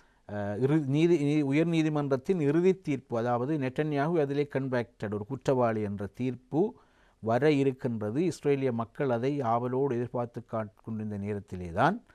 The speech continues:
அதை டைவர்ட் பண்ணுவதற்காக அந்த தாக்குதல் நீடிக்கப்பட்டது.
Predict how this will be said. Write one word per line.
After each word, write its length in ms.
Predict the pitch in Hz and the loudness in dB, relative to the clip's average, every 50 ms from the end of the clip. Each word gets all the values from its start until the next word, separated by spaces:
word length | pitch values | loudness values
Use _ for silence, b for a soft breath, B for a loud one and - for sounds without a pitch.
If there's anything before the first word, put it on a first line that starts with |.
| b b b b b b b | b b b b b b b
அதை 220 | - 117 147 165 | 0 2 4 4
டைவர்ட் 460 | 156 143 143 143 143 147 143 139 - | 6 6 6 6 6 6 4 2 2
பண்ணுவதற்காக 760 | - 123 120 117 113 107 101 98 95 - 101 92 92 92 143 170 | -2 -4 -4 -4 -4 -4 -4 -6 -6 -4 -4 -4 -2 -2 0 0
அந்த 200 | 170 151 139 131 | 0 0 -2 -4
தாக்குதல் 500 | 127 - 120 117 117 - - 127 139 139 | -2 0 0 0 0 0 -2 -4 -2 0
நீடிக்கப்பட்டது. 680 | 143 151 160 156 147 - - - - - - 73 71 | 2 2 2 2 0 -2 -4 -6 -6 -10 -10 -14 -18